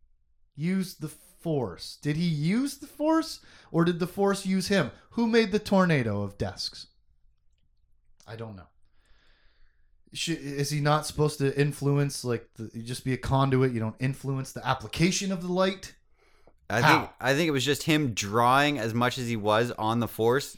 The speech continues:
Speaker 2: caused the stuff to move around. I don't think he did it on purpose.
Speaker 1: But what was he drawing on the Force then for? What was his purpose in drawing on the Force, right? That's my point.
Speaker 2: Yeah. I, just opening
Speaker 1: Well,
Speaker 2: himself to, I don't know.
Speaker 1: Yeah, to, for what, to
Speaker 2: Yeah.
Speaker 1: what end?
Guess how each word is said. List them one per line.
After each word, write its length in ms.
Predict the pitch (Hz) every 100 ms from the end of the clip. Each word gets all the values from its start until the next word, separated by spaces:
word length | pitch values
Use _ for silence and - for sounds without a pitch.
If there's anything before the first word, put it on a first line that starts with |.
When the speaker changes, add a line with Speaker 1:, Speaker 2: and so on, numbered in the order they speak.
| - -
Speaker 2:
caused 560 | - - 117 120 120 -
the 100 | 113
stuff 340 | - 117 113
to 80 | -
move 240 | 113 113 104
around. 320 | 101 113 101
I 80 | 104
don't 200 | 113 101
think 200 | 120 -
he 80 |
did 240 | 120 104 110
it 100 | 113
on 160 | 107 104
purpose. 440 | 104 113 101 - _ _ -
Speaker 1:
But 140 | - 151
what 140 | 202
was 120 | 214
he 100 | 202
drawing 360 | 160 185 185 190
on 100 | 175
the 60 | 165
Force 340 | 175 214 214
then 280 | 131 101 87 _
for? 340 | - 104 82 -
What 160 | 143 185
was 140 | 208
his 120 | 170 -
purpose 680 | 131 - 214 175 110 - -
in 160 | 127 120
drawing 320 | 131 120 113
on 120 | 101
the 60 | 95
Force, 300 | - 85 156
right? 140 | 180
That's 160 | 180 180
my 120 | 165
point. 120 | 120
Speaker 2:
Yeah. 220 | 139 131 - - _ _ _ _ _ - _
I, 340 | 120 131 127 120
just 180 | - 117 -
opening 360 | 123 123 131
Speaker 1:
Well, 100 | 170 123
Speaker 2:
himself 420 | - 113 107 -
to, 180 | 131 120
I 200 | 110 120
don't 200 | 123 117
know. 160 | 120
Speaker 1:
Yeah, 260 | 185 240 - -
to, 140 | 185
for 280 | 143 - 214
what, 360 | 175 226 240 165
to 100 | 226
Speaker 2:
Yeah. 180 | 185
Speaker 1:
what 80 | -
end? 480 | 175 285 247 127 107